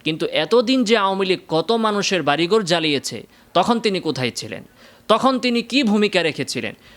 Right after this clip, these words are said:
কোটা আন্দোলনের সময় যখন সরকার শত শত ছাত্রকে হত্যা করেছে, হেলিকপ্টার থেকে গোলাবর্ষণ করা হয়েছে, তখন তাদের ভূমিকাটা কি ছিল, কেমন ছিল? তখন তো তাদেরকে এতটা হাই হুতাশ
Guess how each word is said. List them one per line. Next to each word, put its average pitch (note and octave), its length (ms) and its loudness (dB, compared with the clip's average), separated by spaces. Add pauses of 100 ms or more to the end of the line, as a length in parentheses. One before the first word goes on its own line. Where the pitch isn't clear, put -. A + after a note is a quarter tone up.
(220)
কোটা G#3+ 300 2
আন্দোলনের F#3+ 560 0
সময় E3 280 0 (760)
যখন E3 300 0
সরকার F3 560 0 (720)
শত F#3 240 -2
শত G3 240 -2 (100)
ছাত্রকে G#3+ 500 0
হত্যা D#3 320 0
করেছে, D3+ 380 0
হেলিকপ্টার G#3 640 -2
থেকে F3+ 260 -2
গোলাবর্ষণ D#3 640 0
করা E3 240 2
হয়েছে, D3 380 -2 (400)
তখন A#3 380 4 (400)
তাদের D3+ 320 0
ভূমিকাটা D3+ 560 -4 (200)
কি G#3 120 -2
ছিল, C3 260 -4 (480)
কেমন G#3+ 320 2
ছিল? B2+ 200 -4 (420)
তখন G3 320 2
তো G#3 120 2
তাদেরকে E3+ 420 0
এতটা D3+ 300 0
হাই C#3+ 220 0
হুতাশ C3+ 320 0